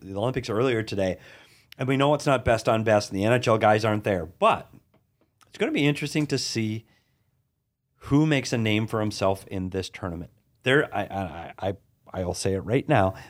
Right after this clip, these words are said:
there will be a player that on some team that gets some N H L buzz for this tournament that people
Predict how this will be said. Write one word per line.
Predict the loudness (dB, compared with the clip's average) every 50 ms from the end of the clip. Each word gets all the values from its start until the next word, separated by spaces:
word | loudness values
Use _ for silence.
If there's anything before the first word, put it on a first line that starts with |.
| -20 _
there | -2 0 2 2
will | 2 4 4 4 4
be | 2 0 0 0
a | 0 0 -2
player | -2 -2 -2 -2 -2 -4 -6 -12 -20 _ _ _ _ _ _ _ _ _ _ _ _ _ _ _ _ _ _ _ _ _
that | -4 0 0 0 -2 -4 -6 -2
on | 0 0 0 0 -4
some | -6 -6 0 2 2 4 4 2 0
team | -2 -4 -2 0 2 2 2 0 -2 -6 -10 _ _ _ _ _ _ _ _ _ _ _ _ _ _ _ _ _
that | -2 -2 -2 0
gets | 0 -2 -2 0 -2
some | -2 0 2
N | 2 2
H | 2 0 0 0
L | 0 0 0
buzz | 0 0 2 2 4 2 0 -2 -6 -14 -18 _ _ _
for | _ 0 0 0 0
this | -2 -6 -6
tournament | -6 -6 -4 -4 -4 -6 -8
that | -10 -14 -18 -20 _ _ _ _ _ _ _ _
people | _ -4 -4 0 4 4 4 4 2 0 -6